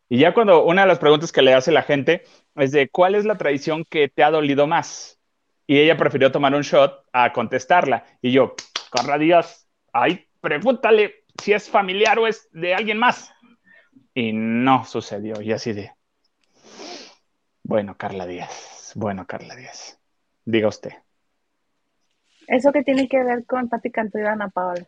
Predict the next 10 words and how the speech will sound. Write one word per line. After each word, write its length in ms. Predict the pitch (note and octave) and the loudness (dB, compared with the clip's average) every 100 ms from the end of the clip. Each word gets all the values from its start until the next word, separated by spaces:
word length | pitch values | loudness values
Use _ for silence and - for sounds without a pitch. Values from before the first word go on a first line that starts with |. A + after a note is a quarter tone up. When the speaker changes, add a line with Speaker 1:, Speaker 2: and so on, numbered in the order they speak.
| _ | _
Speaker 1:
No 240 | C3 C#3+ D3+ | 0 4 4
más 280 | F3+ F#3+ | 4 2
que, 160 | - E3 | 2 0
que 400 | D#3 C#3+ C3+ B2+ | 2 4 6 4
le 160 | B2 B2+ | 2 0
traía 280 | C3+ C#3 | 4 4
ganas 240 | C#3+ C3+ A#2+ | 4 0 -4
a 20 | |
Remix. 340 | G#2+ G#2+ G#2 - - - | -8 -8 -12 -20 -20 -4
Bueno, 280 | B2+ D3+ B2 | 2 4 2